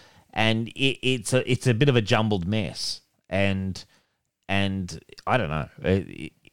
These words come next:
it's almost, I almost was wondering, do they care? But at a certain point, you do have to care if you want these things to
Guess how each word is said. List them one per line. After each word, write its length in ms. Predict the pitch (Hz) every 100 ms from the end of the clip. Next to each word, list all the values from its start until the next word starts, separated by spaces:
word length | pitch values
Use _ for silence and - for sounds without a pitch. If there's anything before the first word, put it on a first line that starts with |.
| _ _ _
it's 220 | 139 135 170
almost, 240 | 160 156
I 140 | 135 180
almost 320 | 156 110 120
was 200 | 113 92
wondering, 440 | 104 107 98 98
do 120 | 92 101
they 180 | 92
care? 320 | 82 139 160 92
But 120 | 107
at 80 | 113
a 60 |
certain 260 | 113 247 233
point, 180 | 160 101
you 100 | 98
do 280 | 92 135 151
have 260 | 120 -
to 80 | 87
care 420 | - 123 120 73 -
if 160 | -
you 80 | 101
want 200 | 95 98
these 200 | 90 90
things 240 | 95 90 -
to 180 | 85